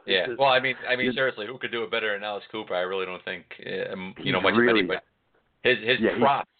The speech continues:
Speaker 1: alone are just insane.
Speaker 2: He's just, you know, he's one of those guys. He's really influenced everybody. I mean, I have a lot of people think, like,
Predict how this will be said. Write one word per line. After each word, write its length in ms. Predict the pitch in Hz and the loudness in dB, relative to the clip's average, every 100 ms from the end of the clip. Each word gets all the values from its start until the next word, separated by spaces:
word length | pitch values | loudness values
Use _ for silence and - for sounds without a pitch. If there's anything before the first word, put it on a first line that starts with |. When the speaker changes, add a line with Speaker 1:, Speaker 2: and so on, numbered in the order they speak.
| _ 131 | _ -4
Speaker 1:
alone 440 | 117 127 131 104 | 2 2 2 -4
are 120 | 98 | -10
just 300 | 92 101 98 - _ _ - | -8 -6 -8 -10 _ _ -18
insane. 480 | 101 - 104 90 80 _ _ _ - _ _ - | -14 -4 -4 -4 -14 _ _ _ -20 _ _ -12
Speaker 2:
He's 160 | 131 117 127 | -12 -6 -4
just, 160 | 123 - | -4 -4
you 100 | 113 | -4
know, 140 | 104 | -2
he's 200 | 101 98 | -4 -6
one 180 | 98 104 | -4 -2
of 60 | 95 | 0
those 200 | 95 87 | -2 0
guys. 260 | 90 90 85 | -2 -2 -2
He's 140 | 110 90 | -6 -6
really 480 | 95 107 104 95 90 _ - | -2 2 4 2 -2 _ -12
influenced 420 | 110 - 98 - | -6 -2 0 2
everybody. 400 | 90 82 80 80 | 0 0 0 0
I 40 | 80 | 0
mean, 200 | 85 80 - - - | -4 -6 -12 -6 0
I 40 | |
have 100 | 104 | 2
a 20 | |
lot 140 | 101 95 | 2 0
of 60 | |
people 220 | - 90 - | -2 -8 -6
think, 160 | 90 | -6
like, 140 | 82 | -6